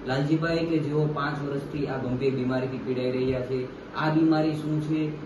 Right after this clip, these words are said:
આ બીમારી આજથી પાંચ વર્ષ પહેલા લાલજીભાઈના નાકમાં કંઈ થયું હતું, જેના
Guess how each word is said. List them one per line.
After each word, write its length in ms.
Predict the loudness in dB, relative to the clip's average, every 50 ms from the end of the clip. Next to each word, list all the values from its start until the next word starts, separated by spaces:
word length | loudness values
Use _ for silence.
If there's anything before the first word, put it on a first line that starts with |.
| -10 -6
આ 100 | -2 0
બીમારી 500 | 2 4 6 6 4 4 2 0 0 0
આજથી 220 | -2 -2 -2 -4 -4 -4
પાંચ 280 | -2 -2 -2 -2 -2 -2
વર્ષ 260 | -2 -2 -2 -4 -4
પહેલા 280 | -4 -4 -4 -4 -2 -2
લાલજીભાઈના 580 | 0 0 0 -2 -2 -4 -4 -2 -2 -2 -2
નાકમાં 640 | -2 -2 -4 -4 -4 -6 -6 -6 -6 -4 -4 -4 -4
કંઈ 80 | -4 -4
થયું 380 | -4 -2 0 0 0 2 0
હતું, 260 | -2 -2 -2 -4 -2
જેના 240 | -2 -2 -2 -2 -2